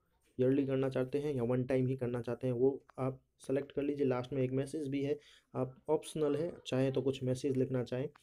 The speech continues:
तो लिख सकते हैं। तो इस तरह से आपको ये detail भी फिल अप करनी है। ये एक तरह से form open होता रहेगा और आपको फिल अप करते जाना है, बहुत easy process है। अब हम आगे बढ़ेंगे।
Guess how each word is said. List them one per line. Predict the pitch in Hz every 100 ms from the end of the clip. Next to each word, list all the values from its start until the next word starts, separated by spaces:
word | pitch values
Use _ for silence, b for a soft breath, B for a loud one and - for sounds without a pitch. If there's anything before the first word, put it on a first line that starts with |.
| b b -
तो | 123
लिख | 123 131
सकते | 120 - 123
हैं। | 113 117 104 - - - -
तो | -
इस | -
तरह | 156
से | 151 147
आपको | 135 131 143
ये | 135
detail | 131 131 139
भी | 135
फिल | - 135
अप | 135 - _ _ _
करनी | - 131 139
है। | 147 147
ये | 131
एक | 131 131
तरह | 127
से | 127
form | 131 135 139
open | 135 139 131
होता | 120 139
रहेगा | 139 147 147
और | 127 117
आपको | 120 135
फिल | - 143
अप | -
करते | 127 - 113
जाना | 107 110
है, | 120
बहुत | 127 131 135
easy | 127
process | 127 127 127 135 156
है। | 156 _ b b b 151
अब | 143
हम | 139
आगे | 123 120
बढ़ेंगे। | 113 113 110 110